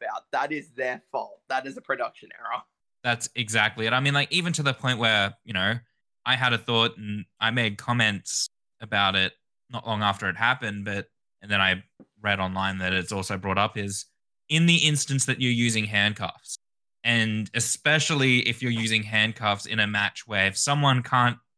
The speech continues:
Speaker 2: remove them, it's either going to look like a massive botch because they're not gonna lose when they should.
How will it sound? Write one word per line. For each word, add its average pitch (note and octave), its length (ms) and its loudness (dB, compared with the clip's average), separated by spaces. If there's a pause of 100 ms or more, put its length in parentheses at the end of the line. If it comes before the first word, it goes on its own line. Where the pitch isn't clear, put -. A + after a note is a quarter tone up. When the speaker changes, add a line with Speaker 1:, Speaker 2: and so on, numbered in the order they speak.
(100)
Speaker 2:
remove G#2+ 500 -2
them, G3 380 -4 (320)
it's B2+ 180 -4
either A#2+ 220 2
going A#2 200 0
to A2+ 60 0
look A2 180 -2
like G#2 160 0
a A2+ 40 -6
massive G#2+ 420 -2
botch G#2+ 320 -4
because A2 260 -10
they're F#2+ 120 -2
not G2 160 -4
gonna F#2 220 -6
lose G2 220 -6
when F#2+ 120 -8
they F2 120 -8
should. D#3+ 520 -8